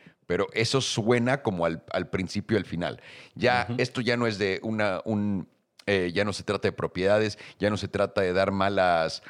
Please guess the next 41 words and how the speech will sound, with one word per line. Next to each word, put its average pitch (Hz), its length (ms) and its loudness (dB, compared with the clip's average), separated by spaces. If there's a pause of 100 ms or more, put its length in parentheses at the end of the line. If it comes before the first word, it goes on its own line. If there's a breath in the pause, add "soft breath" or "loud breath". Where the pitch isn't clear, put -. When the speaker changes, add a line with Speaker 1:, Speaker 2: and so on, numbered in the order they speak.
(220 loud breath)
Speaker 1:
hipotecas, 104 680 0
no 98 120 0
se - 120 -4
trata 98 360 0
de 85 140 -2
pendejadas, 95 580 -2 (160 loud breath)
se - 140 -2
trata 127 280 2
de 120 60 4
estos 120 260 -2
güeyes 101 300 -2
ya 92 160 0
invirtiendo 95 640 -2
a - 20 4
Speaker 2:
De 110 80 2
Speaker 1:
lo - 60 2
Speaker 2:
malas 131 240 2
Speaker 1:
que 120 60 2
sea, 123 100 4
Speaker 2:
apuestas. - 340 0
Ajá, 120 180 2
malas 123 300 0
apuestas. 117 260 0
Speaker 1:
a 123 60 -2
lo 113 140 0
que 110 120 -2
sea, 143 340 4 (120)
a 107 100 4
un 131 200 4
nivel 123 240 2
pendejo 117 480 0
porque 98 240 0
les 90 120 -2
ha 117 80 4
funcionado 104 520 2
por 95 160 2
el 98 80 2
último 110 400 0
año 113 220 2
o - 20 2
dos. 139 320 0